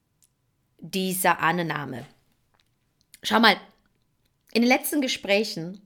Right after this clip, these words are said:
habe ich festgestellt,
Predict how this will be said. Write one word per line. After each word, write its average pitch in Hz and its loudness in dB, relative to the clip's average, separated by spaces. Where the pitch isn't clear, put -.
habe 233 8
ich 185 -4
festgestellt, 196 -2